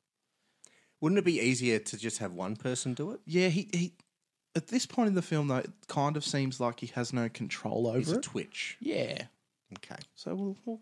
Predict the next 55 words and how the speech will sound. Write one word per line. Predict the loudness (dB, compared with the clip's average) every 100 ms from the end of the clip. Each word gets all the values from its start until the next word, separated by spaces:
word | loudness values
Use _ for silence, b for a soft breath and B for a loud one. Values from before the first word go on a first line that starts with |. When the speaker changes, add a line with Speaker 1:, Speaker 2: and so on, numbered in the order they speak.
| -6
Speaker 2:
we'll | -6
get, | -2 -2 -2
we'll | -2
Speaker 1:
At | 4
Speaker 2:
come | 4
Speaker 1:
that | 4 2
point | 2 2
in | 2
the | 0
movie, | -2 -2 0
Speaker 2:
we'll, | 0
Speaker 1:
but |
Speaker 2:
we'll | 2
Speaker 1:
then | 0
Speaker 2:
s-, | 0
we'll | -2
circle | 0 0 0 0
back | 0 -2 -6
to | -10
that. | -10 -6
We'll | -6
circle | -2 -4 -2 -6
Speaker 1:
Okay. | -8
Speaker 2:
back | -14 -16
to | -12
that. | -10
Speaker 1:
<laughs> | -10 -12
Right. | -12 -12 -2
Speaker 2:
I | -2
just, | -2 0
I | 2
wanna | 4 4
talk | 2 -2
about | 0 0 2
my | 0
favourite | 0 2 4 4
line | 4 4
of | 0 -4
the |
film. | -8 -4 0 2
Speaker 1:
All | 4 4
right, | 4
we'll | 2
let | 0 0
you |
go | -2 -2
Speaker 2:
Where | 0
Speaker 1:
with | -2
that. | -2
Speaker 2:
the, | -2
where | 2 4
the | 4
two | 2 4 6 6 4 2 -4 _ _ -2
High | 4 4
Five | 6 2 2 2 -2 -4